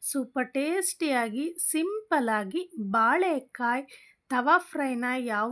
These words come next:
ರೀತಿ ಮಾಡೋದು ಅಂತ ನೋಡೋಣ ಬನ್ನಿ ಫ್ರೆಂಡ್ಸ್. ತುಂಬಾನೇ ರುಚಿಯಾಗಿರುತ್ತೆ, ಸೇಮ್ ಫಿಶ್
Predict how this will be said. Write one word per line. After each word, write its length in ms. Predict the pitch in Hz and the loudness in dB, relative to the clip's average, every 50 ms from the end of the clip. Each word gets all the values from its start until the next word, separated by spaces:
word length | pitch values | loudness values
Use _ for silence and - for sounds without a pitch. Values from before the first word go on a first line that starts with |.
| 269 262 | -2 -4
ರೀತಿ 220 | 247 254 - 262 247 226 | -4 -4 -4 -6 -4 -2
ಮಾಡೋದು 320 | 226 226 220 220 220 208 220 208 | -4 -2 -4 -4 -4 -6 -6 -6
ಅಂತ 160 | 208 190 - 381 403 370 277 | -6 -2 -2 -2 0 0 -2
ನೋಡೋಣ 320 | 240 226 220 226 220 214 220 214 214 | -4 -4 -4 -4 -4 -4 -6 -8 -8
ಬನ್ನಿ 240 | 220 214 214 226 202 - | -8 -8 -8 -8 -10 -8
ಫ್ರೆಂಡ್ಸ್. 280 | - 302 359 370 - - - - - - - - _ _ - - | -6 -4 -4 -2 -4 -6 -6 -8 -20 -20 -20 -20 _ _ -10 -8
ತುಂಬಾನೇ 540 | 220 240 262 285 302 320 320 302 294 302 302 294 | -6 -4 -2 -2 0 2 2 2 2 0 -2 -2
ರುಚಿಯಾಗಿರುತ್ತೆ, 880 | 277 277 - - 269 262 254 254 240 247 247 247 240 240 _ - 254 262 302 320 302 - - - | -4 -4 -6 -6 -2 0 0 0 -2 -2 -6 -6 -6 -10 _ -4 -4 -2 -2 -4 -6 -6 -8 -6
ಸೇಮ್ 360 | 294 269 262 294 339 381 381 349 - - | -6 -6 -6 -4 -6 -6 -6 -8 -8 -6
ಫಿಶ್ 260 | 302 294 277 - | -6 -6 -6 -8